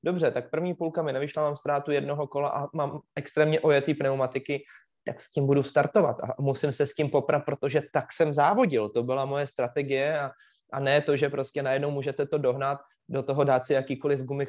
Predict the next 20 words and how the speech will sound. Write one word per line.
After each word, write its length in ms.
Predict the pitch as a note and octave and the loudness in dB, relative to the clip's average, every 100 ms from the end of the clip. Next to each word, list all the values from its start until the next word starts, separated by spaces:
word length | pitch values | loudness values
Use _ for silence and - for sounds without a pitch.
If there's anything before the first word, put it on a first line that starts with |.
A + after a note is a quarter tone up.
| - | -6
potřebujete, 880 | C3+ C3+ C3+ C3 C#3 C#3 C#3 C#3 C3 | -10 -6 -4 0 2 4 4 4 4
za-, 220 | C3 B2+ - | 0 -2 -2
zamakat 460 | C3+ C#3 - C#3+ | -6 -6 -4 -4
si 100 | - | -2
na 100 | C#3 | -4
autě, 320 | C3+ C3 C#3+ | -2 -2 -2
opravit 460 | C#3 C3+ C#3 C3 C#3 | -2 -2 -2 -2 -4
si 120 | D3+ | -4
ho. 160 | D3 C#3+ _ _ _ _ _ _ _ - | -4 -6 _ _ _ _ _ _ _ 0
To 80 | D3 | 6
mi, 120 | D#3+ | 6
to 80 | E3 | 8
mi 100 | F3+ | 6
přijde, 260 | E3+ F3 E3 | 6 6 8
že 120 | E3+ | 8
je 80 | D#3+ | 6
špatně. 480 | - A#2+ - A2+ A2+ | 4 -4 -2 -6 -4
Je 80 | B2+ | 0
to 140 | C#3+ | 2
takový, 580 | D3 - D3+ D#3 D3 | 2 2 4 4 2